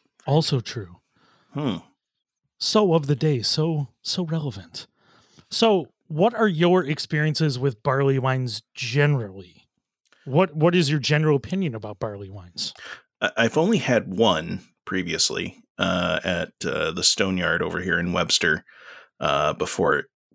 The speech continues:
Speaker 2: became the beer hall and then closed. Um, I don't remember who made it. Um, I don't remember f-, being overly, uh, uh, like, over the moon about it. <laughs> I, I liked the way it made me feel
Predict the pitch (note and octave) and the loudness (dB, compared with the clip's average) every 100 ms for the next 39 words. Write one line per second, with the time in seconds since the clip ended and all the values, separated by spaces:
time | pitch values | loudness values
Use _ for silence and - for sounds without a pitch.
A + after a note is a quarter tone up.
0 | - - F#2+ D#2+ D#2+ - A#1 - D2+ C#2+ | -6 -4 -4 -6 -6 -4 -2 -2 -4 -4
1 | - - - - - - - - _ _ | -6 -6 -4 -2 0 -2 -4 -20 _ _
2 | _ _ F2 E2+ E2 E2+ D#2+ E2 - A2 | _ _ -2 0 2 0 -2 -6 -4 0
3 | A#2 A2+ G#2+ G#2 F#2 G#2+ G2 G2 G#2 G#2 | 2 2 2 2 0 0 0 2 0 -2
4 | - - _ _ _ _ F#2+ F2+ E2+ E2+ | -4 -14 _ _ _ _ -4 -2 -2 -4
5 | E2+ - _ _ _ _ _ _ _ _ | -6 -10 _ _ _ _ _ _ _ _
6 | - - - _ _ _ _ _ - A2 | -20 -20 -20 _ _ _ _ _ 0 2
7 | C#3 B2 B2+ A#2+ A2 G#2 - A2 A#2 A2 | 4 4 4 6 4 2 -4 0 4 4
8 | G#2 - A2+ A#2 A2+ A2 G#2+ G2 - G2+ | 2 0 0 2 4 4 2 0 -4 -4
9 | - F2+ - G#2+ - G#2+ - A#2+ B2 A2 | 0 0 -2 -10 -4 -2 0 0 2 2
10 | G2 G#2 C3 C#3+ E3 F#3 - - - - | 2 2 2 2 0 -2 0 -2 -2 -12
11 | - - - - - _ - G2+ G2+ G2+ | -16 -20 -16 -16 -18 _ -10 -4 0 2
12 | G#2 A2+ - A2+ A2+ F#2+ G#2+ G#2 F#2 - | 2 0 -2 2 2 4 0 0 -6 -2
13 | C#3 C3+ C#3+ | 0 0 -2